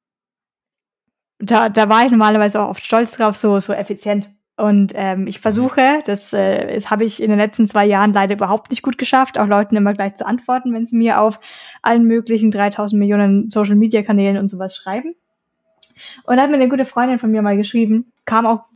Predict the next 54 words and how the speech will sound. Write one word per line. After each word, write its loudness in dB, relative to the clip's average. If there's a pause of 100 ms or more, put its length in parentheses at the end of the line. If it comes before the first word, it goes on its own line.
von 0
einer 2
anderen 0
Kultur, 0 (460)
ähm, 2
dass 0
sie -2
dann 2
Angst -2
hatte, -2
mir 2
danach 0
zu -10
schreiben, -2
weil 2
ich -10
so 2
hart 0
geantwortet -2
hätte. -6 (300)
Und 2
für 0
mich 2
war 2
die 0
Antwort 0
natürlich -4
nicht -8
hart. 0
Für -2
mich -2
war 0
das -2
einfach, -2 (400)
„Oh, -4
du 0
hast -6
mich -6
für -8
das -2
Datum 2
gefragt, -2
nee, 4
da 0
kann 0
ich -2
gar 2
nicht, 2
danke, 2
dass -2
du -12
gefragt -4
hast“, -6
blablabla. 0